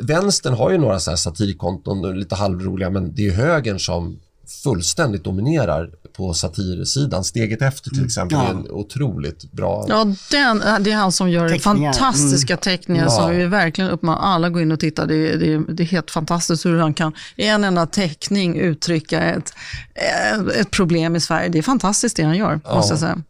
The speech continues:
Speaker 1: Och så jag förstår
Speaker 3: Jag
Speaker 1: att
Speaker 3: vet
Speaker 1: Morgan
Speaker 3: inte, eller
Speaker 1: Johansson
Speaker 3: han
Speaker 1: tycker
Speaker 3: eller
Speaker 1: att
Speaker 3: hon eller vem det är. Mm.
Speaker 1: Ja, jag förstår att Morgan Johansson tycker att det här är besvärande, men så här, han kanske krattar manegen själv för <laughs> han liksom
Speaker 2: Mm.
Speaker 3: Ja, men ska,
Speaker 1: Men
Speaker 3: ste-, det är bra att du
Speaker 1: Mm.
Speaker 3: tog upp steget efter. Skulle
Speaker 1: Mm.
Speaker 3: det vara,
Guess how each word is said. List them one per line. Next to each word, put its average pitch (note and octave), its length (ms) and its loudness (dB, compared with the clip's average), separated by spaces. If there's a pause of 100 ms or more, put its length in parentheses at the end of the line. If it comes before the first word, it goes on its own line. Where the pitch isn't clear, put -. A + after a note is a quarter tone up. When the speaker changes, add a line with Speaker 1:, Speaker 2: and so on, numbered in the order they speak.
(120)
Speaker 1:
Och A#2+ 60 2
så C#3 60 4
jag E3+ 80 2
förstår G3 240 0
Speaker 3:
Jag A3+ 60 0
Speaker 1:
att - 80 2
Speaker 3:
vet B3 60 2
Speaker 1:
Morgan - 160 4
Speaker 3:
inte, C#3 140 2
eller A3+ 100 4
Speaker 1:
Johansson G#3 140 4
Speaker 3:
han G3 100 2
Speaker 1:
tycker G3+ 80 0
Speaker 3:
eller G#3 100 4
Speaker 1:
att G#3+ 120 4
Speaker 3:
hon F#3+ 160 4
eller F3+ 120 2
vem F3+ 160 0
det E3+ 80 2
är. E3 60 -2
Mm. E3 180 -4
Speaker 1:
Ja, G#2 280 2
jag C3+ 120 2
förstår D#3+ 320 0
att - 100 -4
Morgan C3 240 2
Johansson A#2+ 380 2
tycker A2 220 -2
att G2+ 100 -2
det G2+ 60 -2
här F#2+ 100 0
är F#2+ 60 -2
besvärande, G2+ 600 0
men A2+ 340 -4
så B2 120 -4
här, A#2 100 2
han A#2 260 -4 (340)
kanske B2 240 -2
krattar C3 380 -2
manegen B2 720 -2
själv F#2 340 -2
för F2+ 500 -4 (160)
<laughs> - 180 -12
han - 100 2
liksom A2 420 -2 (240)
Speaker 2:
Mm. B2 200 4 (560)
Speaker 3:
Ja, - 80 2
men D#4+ 120 4
ska, B3 100 4
Speaker 1:
Men C#4+ 140 2
Speaker 3:
ste-, B3+ 300 0
det D4+ 60 4
är D4 40 4
bra D4 160 2
att - 80 2
du C4+ 60 2
Speaker 1:
Mm. G#3 60 0
Speaker 3:
tog D4+ 160 4
upp F4 120 0
steget G3 300 2 (160)
efter. - 140 -4
Skulle C#4+ 240 2
Speaker 1:
Mm. F4+ 120 2
Speaker 3:
det F#4+ 60 2
vara, A#3+ 240 2